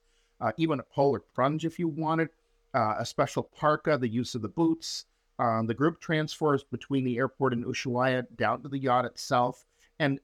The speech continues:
even a pre-night cruise, uh, hotel stay on the Arctic expedition. So that's nice. What that really is, is you fly in the day before and you don't have to worry about the hotel because it's included.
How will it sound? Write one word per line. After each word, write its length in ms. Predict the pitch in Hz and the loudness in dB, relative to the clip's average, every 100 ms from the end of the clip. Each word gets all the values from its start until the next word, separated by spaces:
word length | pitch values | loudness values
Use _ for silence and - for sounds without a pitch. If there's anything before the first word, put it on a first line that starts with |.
| - | -4
even 380 | 202 185 180 | -2 0 0
a 60 | 120 | -2
pre-night 640 | - - 170 165 135 139 | -4 -2 0 2 0 0
cruise, 480 | - 143 139 127 - - | -2 -2 0 -2 -6 -2
uh, 220 | 120 113 | 0 0
hotel 420 | 139 127 143 123 | -2 -2 0 0
stay 320 | - 123 113 - | 0 0 0 0
on 100 | 110 | 0
the 120 | 104 | 0
Arctic 280 | 101 101 98 | 0 -2 -4
expedition. 640 | 98 - 104 110 - 95 | -8 -4 -2 -2 -4 -8
So 160 | - 110 | -8 0
that's 340 | 165 160 - | 2 2 0
nice. 440 | 107 90 90 - - _ _ _ - | -6 -4 -6 -10 -14 _ _ _ -2
What 180 | 208 165 | 0 2
that 160 | 151 | 0
really 420 | 139 131 127 120 120 | 2 0 0 -4 -10
is, 160 | 131 - | -12 -4
is 160 | 127 135 | -2 -2
you 80 | |
fly 280 | 131 156 151 | -4 0 0
in 120 | 156 | 2
the 80 | 156 | 0
day 180 | 156 156 | 0 -2
before 460 | 156 156 185 175 147 | -2 -4 -2 0 2
and 140 | 139 | 0
you 80 | 156 | -2
don't 120 | 151 | -4
have 120 | 160 | -6
to 80 | 170 | -8
worry 240 | 151 160 | 0 0
about 200 | 156 156 | 2 0
the 60 | - | -2
hotel 380 | - 160 - 156 | -12 -6 0 0
because 340 | 160 165 165 | 0 -6 -6
it's 200 | 180 - | -8 -4
included. 720 | 185 185 - 214 214 202 123 | -4 -4 -4 0 2 2 0